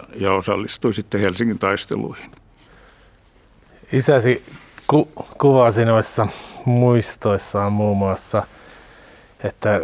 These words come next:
Speaker 2: oli tavannut punakaartilaislapsia, jotka haluaisi tulla kirkkoon, mutta kertoivat, että eivät pääse, ja se särki isäsi sydämen.
Speaker 1: Täytyy lähteä siitä, että i-, isä koti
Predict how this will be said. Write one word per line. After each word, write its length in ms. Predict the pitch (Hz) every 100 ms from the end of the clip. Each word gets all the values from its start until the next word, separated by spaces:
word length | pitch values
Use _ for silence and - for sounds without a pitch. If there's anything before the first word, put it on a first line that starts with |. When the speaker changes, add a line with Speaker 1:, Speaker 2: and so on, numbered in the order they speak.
| -
Speaker 2:
oli 220 | 107 101
tavannut 340 | 113 104 110
punakaartilaislapsia, 1300 | - 131 123 107 110 101 113 101 - 120 110 - 98
jotka 260 | 90 - 104
haluaisi 460 | 110 110 104 92 101
tulla 240 | 98 95 -
kirkkoon, 720 | - 120 107 - - 90 87
mutta 640 | 90 95 - _ 90 87 92 -
kertoivat, 560 | 98 92 92 87 82
että 340 | 90 - 87 90
eivät 340 | 90 87 - -
pääse, 540 | 101 92 85 - 78
ja 80 | -
se 140 | 95
särki 480 | - 104 92 92 107 - _ -
isäsi 340 | 98 98 90
sydämen. 540 | 95 101 90 78 73 - - - - _ _ _ _ - 127 117
Speaker 1:
Täytyy 680 | 123 117 117 98 - 85 92
lähteä 360 | 127 131 - 117
siitä, 360 | - 127 123
että 200 | 107 120
i-, 560 | 120 92 104 117 104 120
isä 380 | 113 117 117 - - - - - _ _ 104 104 127 85 76 _ _ _ _ - 113 -
koti 460 | 120 - 107 -